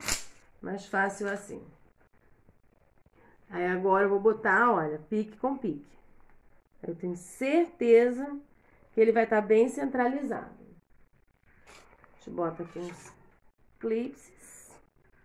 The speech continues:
E aí nós vamos cortar a parte da frente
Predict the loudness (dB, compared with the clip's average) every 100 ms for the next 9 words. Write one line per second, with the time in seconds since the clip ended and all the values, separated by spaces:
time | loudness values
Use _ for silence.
0 | _ -20 -20 _ _ -20 -20 _ _ -20
1 | _ -20 -20 _ -4 0 2 4 2 2
2 | 0 0 -2 0 0 0 0 2 2 0
3 | 0 0 -2 -2 -2 0 2 2 0 -4
4 | -4 -10 -10